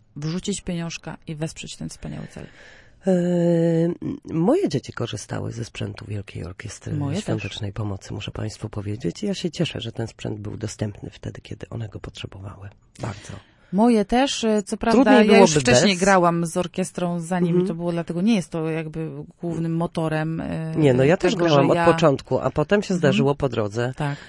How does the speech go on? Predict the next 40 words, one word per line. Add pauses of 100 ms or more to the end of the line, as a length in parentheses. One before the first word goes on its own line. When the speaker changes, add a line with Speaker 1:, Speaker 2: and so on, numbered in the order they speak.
(100)
Speaker 1:
tak.
Speaker 2:
że
my
Speaker 1:
Korzystały. (180)
Speaker 2:
korzystaliśmy,
Speaker 1:
Przesiewowe
Speaker 2:
tak.
Speaker 1:
badania
słuchu
przecież
dla
Speaker 2:
Dokładnie.
Speaker 1:
wszystkich
noworodków.
Speaker 2:
Dokładnie
Speaker 1:
To
Speaker 2:
tak.
Speaker 1:
jest
Wielka
Orkiestra
Świątecznej
Speaker 2:
Dokładnie,
Speaker 1:
Pomocy.
Speaker 2:
dokładnie
tak. (680)
Więc,
drodzy
państwo,
miejcie
to, (800)
y,
z
tyłu
głowy,
jeśli
macie
wątpliwości
jeszcze,
czy
dorzucić